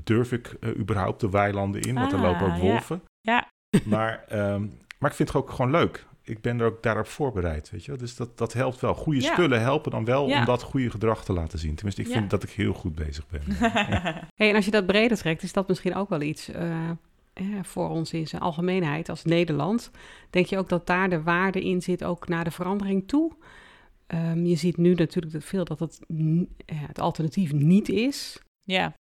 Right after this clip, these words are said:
Speaker 3: Eh, ja, als je kijkt naar, eh, tweeduizend drieëntwintig en verder.
Speaker 2: Ja, ik denk dat het handig is om met minder tevreden te gaan zijn.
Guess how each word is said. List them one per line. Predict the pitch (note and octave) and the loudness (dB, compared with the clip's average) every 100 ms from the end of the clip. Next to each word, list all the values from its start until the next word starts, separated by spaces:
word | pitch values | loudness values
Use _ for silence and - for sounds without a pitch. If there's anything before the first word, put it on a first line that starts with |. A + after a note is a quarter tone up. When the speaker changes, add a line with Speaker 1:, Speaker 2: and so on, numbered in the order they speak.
| _ | _
Speaker 3:
Eh, | - E3+ | -8 -4
ja, | G#3+ | -4
als | G3 - | -4 -4
je | |
kijkt | F3+ D#3+ D#3+ | -2 -2 0
naar, | E3 D#3+ D#3 | 0 -2 -2
eh, | D3 D3 D3 C#3+ | -2 -2 -4 -8
tweeduizend | - D#3+ D3 D3+ D3 | -6 -4 -2 -4 -2
drieëntwintig | E3+ E3 E3 D#3+ | -2 -2 -4 -4
en | D3+ | -4
verder. | - D#3 D#3 A3 A#3+ _ _ _ _ _ | -2 -2 0 -4 -6 _ _ _ _ _
Speaker 2:
Ja, | - D#3 D#3+ - - | -10 -6 -6 -8 -6
ik | D#3 | -2
denk | D#3 D#3+ E3 | 0 0 0
dat | D3+ | -2
het | D3+ D3+ | -2 -4
handig | D#3+ E3 E3 - | 0 0 0 -4
is | D3+ - - _ _ _ - | -6 -8 -14 _ _ _ -6
om | E3 D#3+ - _ _ _ _ _ _ _ _ | -2 -2 -4 _ _ _ _ _ _ _ _
met | D#3+ D#3 D#3+ | -4 -2 -2
minder | - E3+ G#3 F3+ | 0 2 2 -2
tevreden | - D3+ - D#3 D#3 | -4 -8 -4 -2 -4
te | - | -8
gaan | - C#3 C#3+ | -10 -8 -4
zijn. | C#3 C3 F3 | -4 -4 -4